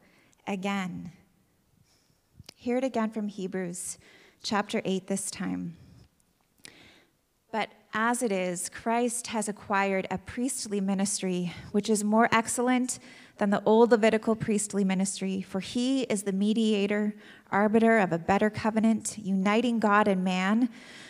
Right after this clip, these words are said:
which has been enacted and rests on better promises.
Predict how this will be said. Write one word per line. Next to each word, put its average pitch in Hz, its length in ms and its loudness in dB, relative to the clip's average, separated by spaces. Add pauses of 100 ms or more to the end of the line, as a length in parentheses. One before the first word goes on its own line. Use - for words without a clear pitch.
which 202 160 -2
has 196 140 -4
been 196 160 4
enacted 220 540 2
and 185 220 -2
rests 214 540 -2
on 185 180 -2
better 196 300 2
promises. 180 840 -4